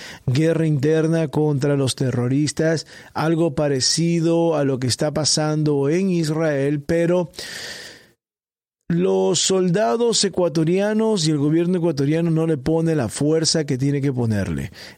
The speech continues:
porque la ley y el artículo dice, eh, tienen que neutralizar a los terroristas. Yo veo que los soldados combaten, eh, con fuego, contra fuego,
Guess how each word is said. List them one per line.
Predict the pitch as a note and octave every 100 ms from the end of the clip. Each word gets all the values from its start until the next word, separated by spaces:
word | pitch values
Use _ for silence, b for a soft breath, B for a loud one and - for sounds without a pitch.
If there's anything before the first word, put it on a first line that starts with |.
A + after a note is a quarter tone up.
| B
porque | D#3+ D#3+ C#3+ E3
la | D#3+
ley | F3+ F#3+ F#3+ F#3+ F3
y | D3+ D3
el | C#3+ C#3+
artículo | C#3 C3 E3+ E3 F3 D#3+
dice, | D#3 D#3+ - E3 D#3+ D#3+ D#3 -
eh, | D3 C#3 C#3 C3+ C3 C3 B2+ B2 A#2 _ _ _ _ _ _ _ _ -
tienen | F#3+ F#3+ F3+
que | F3
neutralizar | D#3+ C#3 D3 C#3+ B2+ D#3 D#3 D#3+
a | D#3 C#3+
los | C3+
terroristas. | - C3 A#2 A2+ G2+ - G1+ - B B B B
Yo | B2+ C#3+
veo | D#3 E3 D#3+
que | C3 D3+ C#3+ C#3+ C#3 C#3 B B B B B _ -
los | E3+ E3
soldados | G3 A#3+ A#3+ F3+
combaten, | - D#3+ E3 G3 G3+ F3 F#3+ - - - _ _ _ -
eh, | C3+ C3 B2+ B2+ B2+ A#2+ -
con | D3 C#3+ C#3
fuego, | F#3 G3+ D#3+ D3+ A3 - _ _ _ _ _ -
contra | F3 G3+ G#3 G3+
fuego, | - B2+ F2+ G2+ C#3